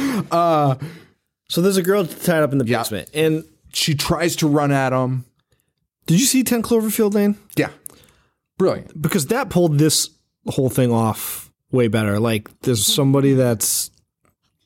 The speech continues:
Speaker 1: I mean,
Speaker 2: nuts,
Speaker 1: un-,
Speaker 2: but
Speaker 1: unfortunately, you have a lot of source material to go off of. How many fucking stories in the last five years have revolved around, like, a house of horrors where a guy has kept a woman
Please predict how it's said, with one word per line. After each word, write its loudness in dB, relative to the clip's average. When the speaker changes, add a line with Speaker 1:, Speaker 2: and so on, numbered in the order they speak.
Speaker 1:
I 0
mean, -2
Speaker 2:
nuts, 2
Speaker 1:
un-, 0
Speaker 2:
but 2
Speaker 1:
unfortunately, -2
you 2
have 0
a 0
lot 0
of -2
source -2
material -2
to -2
go 0
off -2
of. -6
How -2
many 2
fucking -2
stories 0
in 0
the 0
last 0
five -2
years 0
have -2
revolved 0
around, 2
like, -2
a -2
house -2
of -2
horrors 0
where -2
a -4
guy -2
has 0
kept -6
a -2
woman 0